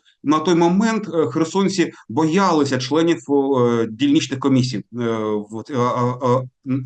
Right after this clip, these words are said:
окупантських адмі-, адміністраціях. Тобто лише зараз, е, вони починають розповідати, е, ті деталі та подробиці, е, тієї ганебної м-, м-, м-, мобілізаційної кампанії, яку вони п-, е, проводили, е, коли готувалися до референдуму. Я думаю, що,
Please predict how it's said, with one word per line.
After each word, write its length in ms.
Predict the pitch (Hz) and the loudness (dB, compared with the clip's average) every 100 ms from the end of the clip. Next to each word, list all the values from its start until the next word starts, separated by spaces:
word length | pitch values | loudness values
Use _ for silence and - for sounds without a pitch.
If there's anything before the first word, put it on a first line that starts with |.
| - | -10
окупантських 520 | - 127 143 127 127 | -14 -4 -4 -2 -2
адмі-, 180 | 131 127 | -2 0
адміністраціях. 580 | 135 139 139 120 123 123 - | 0 0 -2 -6 -6 -8 -4
Тобто 220 | 175 175 | -4 -2
лише 280 | 180 196 147 | -2 -2 -4
зараз, 500 | 131 233 214 - - - - - | -2 -2 -2 -4 -8 -20 -18 -6
е, 300 | 147 139 135 | -2 2 2
вони 240 | 131 170 | 2 0
починають 440 | 170 165 160 175 147 | 0 -2 -2 -2 -2
розповідати, 600 | 135 135 147 151 175 151 | -6 -2 0 2 0 0
е, 380 | 131 139 127 127 - | 0 2 0 -2 -8
ті 260 | - 170 117 | -6 -6 -4
деталі 400 | 151 135 175 170 | -4 -2 0 0
та 100 | - | -2
подробиці, 560 | 139 135 170 156 131 127 | -4 -2 0 -2 -4 -6
е, 220 | 127 123 123 - _ - | 0 0 0 -10 _ -6
тієї 280 | 151 143 | 0 2
ганебної 500 | 127 143 151 151 143 | 2 2 0 2 2
м-, 120 | 123 127 | 2 2
м-, 180 | 135 | 2
м-, 320 | 143 151 156 151 160 | 0 -2 -6 -6 -4
мобілізаційної 720 | 160 156 147 143 156 156 139 | -2 -2 -2 -4 -4 -2 -2
кампанії, 440 | 131 143 - 208 139 | -2 -6 -6 -4 -4
яку 120 | 131 | -2
вони 140 | 131 127 | -2 -2
п-, 260 | 131 123 123 - - | -2 -4 -4 -16 -8
е, 100 | 123 | -4
проводили, 640 | 120 127 127 123 113 110 107 120 | -2 -2 0 0 0 -4 -6 -4
е, 220 | 117 110 - - | -4 -4 -10 -16
коли 180 | - 131 | -2 0
готувалися 560 | 123 127 113 113 107 117 | 2 0 -2 -2 -4 -2
до 120 | 131 | -2
референдуму. 480 | 123 123 107 104 139 | -2 -2 -2 -2 -2
Я 60 | |
думаю, 240 | 180 185 170 | 0 2 2
що, 240 | 175 - | 0 -2